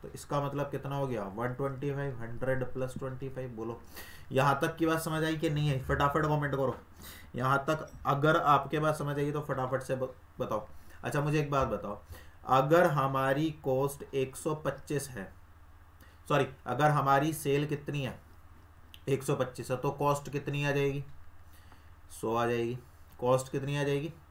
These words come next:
सौ आ जाएगी। अब आप एक चीज़ हमेशा ध्यान रखो कि आपको जो भी निकालना होता है ना, आप उसको ऊपर रख दो। मतलब क्या है,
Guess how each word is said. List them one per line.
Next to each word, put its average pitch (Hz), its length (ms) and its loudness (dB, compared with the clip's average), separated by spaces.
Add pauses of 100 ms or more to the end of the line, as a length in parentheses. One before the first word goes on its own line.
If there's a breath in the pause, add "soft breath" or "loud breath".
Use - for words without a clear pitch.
(180)
सौ 135 140 2
आ 123 80 6
जाएगी। 120 220 -2 (260 loud breath)
अब - 260 4 (140)
आप 147 260 8
एक 139 300 2
चीज़ 156 260 0
हमेशा 139 380 -2
ध्यान 127 260 0
रखो 120 260 -4
कि 151 140 -6
आपको 127 500 0
जो 127 200 -2
भी 139 200 2
निकालना 139 440 2
होता 127 300 -2
है 131 80 -2
ना, 151 60 2
आप 143 160 2
उसको 147 220 -4
ऊपर 131 380 -2
रख 107 240 -2
दो। 95 120 -12 (680 loud breath)
मतलब 127 340 2
क्या 135 220 0
है, - 100 -10